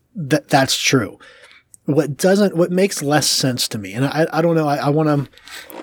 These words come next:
I'm, I know there's a thing for this. How much D N A do we share with, um,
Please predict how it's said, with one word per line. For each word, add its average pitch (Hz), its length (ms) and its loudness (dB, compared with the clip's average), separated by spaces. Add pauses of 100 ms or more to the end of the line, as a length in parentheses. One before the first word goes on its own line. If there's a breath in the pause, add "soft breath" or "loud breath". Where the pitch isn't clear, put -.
(360 loud breath)
I'm, 151 180 4 (140)
I 143 80 4
know 131 180 6
there's 120 200 -2
a 117 60 -4
thing 113 260 -8
for 107 100 -8
this. 95 320 -4 (320 soft breath)
How 160 220 2
much 190 220 2 (120)
D 143 180 4
N 131 120 2
A 120 460 0 (760 loud breath)
do 139 320 0
we 127 160 2
share 123 680 2 (260)
with, 123 600 0 (880)
um, 113 520 0